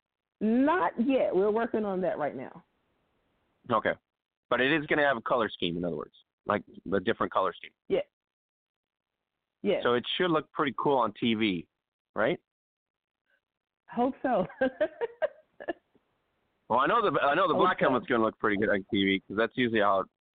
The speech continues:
Speaker 2: pans out. And, and then you have white uni-, white unis for home or whatever from last year. I don't know if they're gonna go with the same
Speaker 1: Mm-hmm.
Speaker 2: mentality, but it, but I'm pretty sure the, the, you know, the white uniform's probably gonna stand out bright in terms of lights and stuff.
Speaker 1: Right.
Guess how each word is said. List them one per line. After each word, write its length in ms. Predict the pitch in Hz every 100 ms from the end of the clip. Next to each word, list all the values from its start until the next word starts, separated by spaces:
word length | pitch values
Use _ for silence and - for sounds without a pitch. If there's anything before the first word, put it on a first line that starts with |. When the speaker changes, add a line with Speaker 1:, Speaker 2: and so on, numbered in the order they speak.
| _ _ _
Speaker 2:
pans 280 | 131 107 101
out. 260 | 95 98 -
And, 240 | 90 85 104
and 120 | 110
then 120 | 117
you 100 | 120
have 120 | 113
white 260 | 98 117 110
uni-, 260 | 110 107 -
white 300 | 113 135 123
unis 300 | 131 131 -
for 120 | 107
home 360 | 117 135 117 107
or 120 | 98
whatever 440 | 95 95 92 101 - _ _ _ _ _ _
from 160 | 110 107
last 240 | 120 - -
year. 80 |
I 60 | 107
don't 60 | 110
know 60 |
if 60 | 104
they're 120 | 98
gonna 120 | 98
go 120 | 95
with 80 | 92
the 80 | - -
same 100 | 92
Speaker 1:
Mm-hmm. 80 | 90
Speaker 2:
mentality, 520 | 82 117 101 90 90
but 200 | 90 90
it, 80 | - _ _ _ _ _ _ -
but 140 | 110
I'm 160 | 113 113
pretty 220 | 139 120
sure 100 | -
the, 220 | 107 98 - -
the, 80 | 101
you 100 | 98
know, 80 | 90
the 80 |
white 300 | 101 113 135
uniform's 420 | 113 110 - 98 -
probably 200 | 95 90
gonna 120 | 87 -
stand 180 | 90
out 240 | 90 87 -
bright 280 | 95 87 - _ _ _ _ -
in 100 | 95
terms 240 | 107 90
of 60 | 87
lights 280 | 92 90 -
and 120 | 87 -
stuff. 180 | - - _ _ _ _ _ _ _ _ _ _ _ _ _ - _ _ - 175 -
Speaker 1:
Right. 300 | 175 82